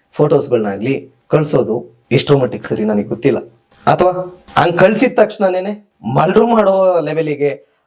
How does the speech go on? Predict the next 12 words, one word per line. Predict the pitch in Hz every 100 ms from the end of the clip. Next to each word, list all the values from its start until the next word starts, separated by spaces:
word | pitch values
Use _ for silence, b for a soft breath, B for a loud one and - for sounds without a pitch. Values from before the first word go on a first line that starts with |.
| -
ಅದ್ರಲ್ಲೂ | 165 196 190 185 170 B B 147
ಹದಿನೈದು | 151 214 247 247
ಇಪ್ಪತ್ತು | 220 - 214 214
ಕಡೆಗೆ, | 196 185 165 165 160 - _ _ -
ಆ, | 147 143
ಕ್ರೂರವಾಗಿ | - _ 226 269 294 269 208 165 139 139 _ _ _
ನರ | 160 180 214
ಭಕ್ಷಕರಾಗಿ, | 156 247 - 208 190 156 123 120 117 -
ನರ | 139 160 190
ರಾಕ್ಷಸರಾಗಿ | 151 - 139 196 - 170 - 135 120 117 120
ಸಾಯಿಸಿರ್ತಕ್ಕಂಥದ್ದು | - 143 147 170 175 165 165 160 160 147
ಕೂಡ | 165